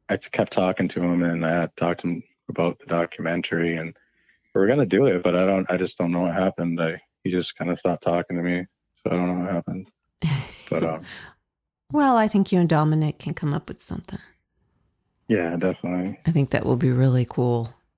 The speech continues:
Speaker 2: And Dominic's a really nice guy, so I think that will be awesome.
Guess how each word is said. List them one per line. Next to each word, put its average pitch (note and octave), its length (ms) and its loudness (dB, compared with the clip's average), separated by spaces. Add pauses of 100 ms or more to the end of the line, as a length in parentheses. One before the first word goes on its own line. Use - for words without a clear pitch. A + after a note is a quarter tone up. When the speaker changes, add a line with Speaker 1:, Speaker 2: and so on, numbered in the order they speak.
(160)
Speaker 2:
And C3+ 80 0
Dominic's B2+ 500 2
a - 60 -2
really A#2+ 260 0
nice A#2 240 0
guy, A#2+ 220 2
so - 180 -2
I B2 40 4
think C3+ 200 0
that B2+ 140 2
will B2+ 100 2
be - 180 -2
awesome. A2 460 -2